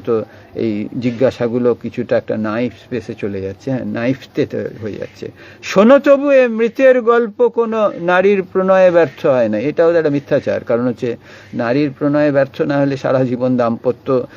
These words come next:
সংকট নিয়ে যে, এ, মাল্যবানের বেসিক, এ, ইয়ে কি, বেসিক ওয়ার্ড কি, যেমন, এ, হেরাক্লিটাসের বেসিক ওয়ার্ড হচ্ছে এলেথিয়া,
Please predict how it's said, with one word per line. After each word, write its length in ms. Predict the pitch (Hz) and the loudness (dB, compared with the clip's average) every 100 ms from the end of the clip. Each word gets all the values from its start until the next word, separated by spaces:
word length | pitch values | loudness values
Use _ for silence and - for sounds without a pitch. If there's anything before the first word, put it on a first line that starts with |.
| - | -20
সংকট 500 | - 123 120 120 110 | -6 -4 -2 -2 -2
নিয়ে 240 | 113 113 | -4 -4
যে, 140 | 113 117 | -4 -4
এ, 300 | - 127 117 - | -2 -4 -4 -6
মাল্যবানের 640 | - 123 117 123 123 127 117 | -6 -4 0 0 2 0 -2
বেসিক, 460 | 123 127 - 139 - - | -2 -4 -2 -4 -6 -14
এ, 260 | - - - 131 | -12 -10 -10 -10
ইয়ে 200 | - 120 | -8 -6
কি, 240 | 117 - 113 - - - | -6 -8 -14 -16 -20 -14
বেসিক 440 | 113 120 - 139 | -6 -4 -4 -4
ওয়ার্ড 220 | 131 131 104 - | 0 0 -2 -10
কি, 140 | 117 117 | -12 -6
যেমন, 320 | 107 104 104 - - - - - | -4 -4 -8 -14 -20 -20 -16 -10
এ, 260 | 113 117 117 | -8 -6 0
হেরাক্লিটাসের 840 | 127 165 - 165 151 170 143 156 | 2 0 0 -2 2 2 2 0
বেসিক 380 | 135 147 151 139 | 0 -2 -4 -2
ওয়ার্ড 200 | 147 135 | 0 0
হচ্ছে 180 | 127 - | -2 -2
এলেথিয়া, 720 | 117 127 143 143 - 50 50 | 0 2 0 -2 -8 -10 -12